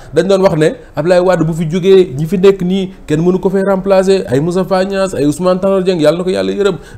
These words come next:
ay Amath Dansokho, yàlla na ko yàlla yërëm, ñii mënuñoo jiite Sénégal, il faut que Abdoulaye Wade nekkaat candidat. Abdoulaye Wade nekk candidat, Macky Sall muy dóor ko dóor yu métti. Macky Sall yor na Sénégal, Sénégal a ngi nii di dem. De la même manière, noonu laa gëme man,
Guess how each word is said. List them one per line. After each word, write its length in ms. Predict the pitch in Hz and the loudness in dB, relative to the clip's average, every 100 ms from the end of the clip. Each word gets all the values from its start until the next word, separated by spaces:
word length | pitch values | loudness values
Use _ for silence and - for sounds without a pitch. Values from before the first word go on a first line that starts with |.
| - | -4
ay 140 | 160 | -2
Amath 240 | 165 190 | 0 0
Dansokho, 320 | 170 185 190 185 | 2 0 0 -2
yàlla 180 | 151 | -2
na 40 | 180 | -2
ko 60 | 180 | -2
yàlla 180 | 185 | -2
yërëm, 200 | 190 185 | 2 2
ñii 160 | 147 165 | 2 2
mënuñoo 320 | 185 190 196 175 | 2 2 0 -2
jiite 200 | 180 190 | -2 -4
Sénégal, 480 | 196 196 185 190 156 - | -2 0 4 2 2 -6
il 80 | 175 | -8
faut 140 | 160 196 | 0 2
que 40 | |
Abdoulaye 240 | 160 180 185 | 2 4 4
Wade 200 | 185 175 | 4 2
nekkaat 300 | 190 196 190 | -2 -2 0
candidat. 480 | 190 185 180 175 - - | -2 0 0 0 -2 -8
Abdoulaye 240 | - 156 165 | 0 4 6
Wade 160 | 156 143 | 4 4
nekk 180 | 147 | 0
candidat, 420 | - 139 131 120 - - | 4 4 4 2 2 -6
Macky 260 | 123 135 131 | -2 0 0
Sall 260 | 123 120 113 | 2 2 2
muy 160 | 117 | 2
dóor 180 | 117 120 | 4 4
ko 80 | 120 | 4
dóor 160 | 107 104 | 2 2
yu 60 | |
métti. 240 | 98 110 - - - - - | 0 -4 -8 -20 -20 -18 -10
Macky 220 | 123 - | -10 -4
Sall 220 | 143 120 | 0 2
yor 180 | 123 120 | 2 0
na 80 | 117 | -2
Sénégal, 440 | 117 110 98 127 - | -2 0 0 -2 -6
Sénégal 440 | - 120 110 107 101 | -4 -2 2 2 2
a 40 | |
ngi 100 | 101 | 0
nii 120 | 110 | -2
di 60 | 110 | -4
dem. 120 | 92 - - - - - - - - - - - - - - - - - - - - - | -6 -8 -20 -20 -20 -20 -20 -20 -20 -20 -20 -20 -20 -20 -20 -20 -20 -20 -20 -20 -20 -14
De 140 | 127 196 | -2 2
la 180 | 262 277 | 4 4
même 240 | 277 302 240 | 4 0 2
manière, 360 | 202 170 135 | 4 4 4
noonu 220 | 131 220 240 | 2 0 4
laa 140 | 185 | 4
gëme 340 | 127 110 156 | 4 4 6
man, 260 | 147 123 101 | 6 4 0